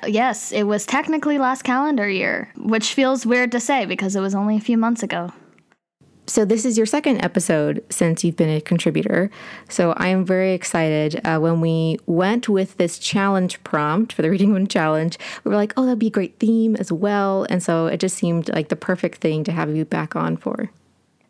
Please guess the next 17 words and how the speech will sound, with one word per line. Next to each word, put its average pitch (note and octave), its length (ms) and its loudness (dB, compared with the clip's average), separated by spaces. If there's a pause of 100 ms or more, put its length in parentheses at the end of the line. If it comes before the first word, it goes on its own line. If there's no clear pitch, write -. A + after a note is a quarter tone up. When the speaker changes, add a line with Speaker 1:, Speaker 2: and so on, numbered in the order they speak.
Speaker 1:
Yes, C#4+ 300 -2
I'm A3 180 0
really B3+ 220 2
happy A3 260 0
to G#3+ 60 0
be G#3+ 160 2
here. G3+ 380 0
I've G3 320 -2
been G3 340 0
knee-deep A3 580 0
in G#3 120 0
Afrofuturism G3+ 880 0
for G#3 100 -6
the G3 80 -2
past F#3+ 440 -2
two A#3 120 0
years C#4 540 0